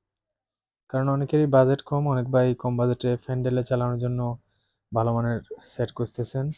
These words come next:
তো সেই দুইটাই চালু অবস্থাতেই আছে, দুইটাই রানিং সেট।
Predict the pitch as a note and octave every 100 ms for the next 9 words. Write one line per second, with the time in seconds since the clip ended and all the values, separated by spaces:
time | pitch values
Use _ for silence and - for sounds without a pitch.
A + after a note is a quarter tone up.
0 | _ _ _ _ _ _ _ _ _ _
1 | _ _ D3 C3+ C3 - C3+ C#3 D3 D3
2 | - - C#3 C#3 C3+ C3+ - C3 C3+ B2
3 | D#3 D#3 C3 C3+ B2+ A#2 A#2 G#2+ G#2+